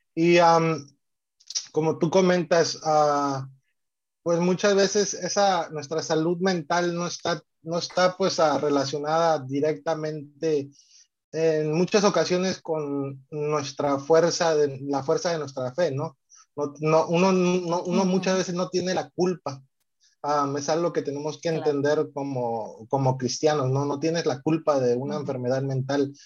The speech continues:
Speaker 1: Tú sabes, tú, tú que tienes experiencia y tienes conocimiento en esto, ah, muchas veces, pues, eso es algo que, pues, sucede, ¿no?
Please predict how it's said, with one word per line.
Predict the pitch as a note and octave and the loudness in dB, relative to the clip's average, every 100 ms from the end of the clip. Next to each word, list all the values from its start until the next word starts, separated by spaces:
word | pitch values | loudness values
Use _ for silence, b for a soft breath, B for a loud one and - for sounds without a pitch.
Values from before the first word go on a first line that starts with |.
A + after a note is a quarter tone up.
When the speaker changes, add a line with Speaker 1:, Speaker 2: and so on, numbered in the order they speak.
| B B | B B
Speaker 1:
Tú | G3+ | 4
sabes, | G3 F#3 D#3+ C#3 | 6 6 6 4
tú, | E3 E3 D3 | 2 0 -2
tú | D3 | -4
que | D#3+ | -2
tienes | D3 D#3 D#3 C#3 | 0 0 -2 -2
experiencia | F#3+ - C3 B2+ D3 C#3+ C#3+ | -6 -8 -6 -4 -2 0 0
y | |
tienes | C#3 C#3 C3+ | 0 -4 -4
conocimiento | C#3 C3 C3 C3 C3+ C3+ | -4 -4 -2 0 0 0
en | C#3+ | -2
esto, | C#3 - E3 - B B - | -2 -2 -4 -6 B B 0
ah, | C#3 C3+ C3+ | 4 6 6
muchas | C3+ C#3+ E3 | 4 4 6
veces, | E3+ D#3+ F3 C#3 | 6 6 4 0
pues, | D3 C#3 | 0 0
eso | D#3 F#3 | 0 0
es | - | 2
algo | E3+ F3 F3+ | 2 4 2
que, | D3 D#3 | 2 0
pues, | C3+ C#3+ C#3 C#3 - _ | 0 -2 -4 -6 -18 _
sucede, | - D#3 - E3+ E3 C#3+ | -8 -6 0 4 6 4
¿no? | C#3+ E3 | 0 -6